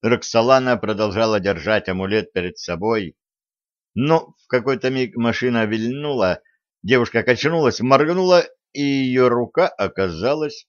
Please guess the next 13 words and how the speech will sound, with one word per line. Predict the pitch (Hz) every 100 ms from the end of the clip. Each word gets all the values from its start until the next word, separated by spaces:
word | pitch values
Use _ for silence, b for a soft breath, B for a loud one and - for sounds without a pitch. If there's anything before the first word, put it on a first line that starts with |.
| -
пустой. | 123 - - 80 80 78 - _ _ _ _ _ _ _ _ -
Однако | 170 165 196 180 123
Роксолана | 110 - 175 170 156
ничуть | 120 107 120 131
не | 85
расстроилась. | 85 85 - 85 104 104 95 80 71 - _ _ _ _ _ _
Она | 117 156 170 170 135
отлично | 107 - 156 - 85 85
знала, | - 85 98 98 87 69 - _ _ _ _
как | 156 165 -
получить | 139 131 - 131 90
игрушку | 82 92 110 - 101
обратно. | 95 78 82 80 - 57 55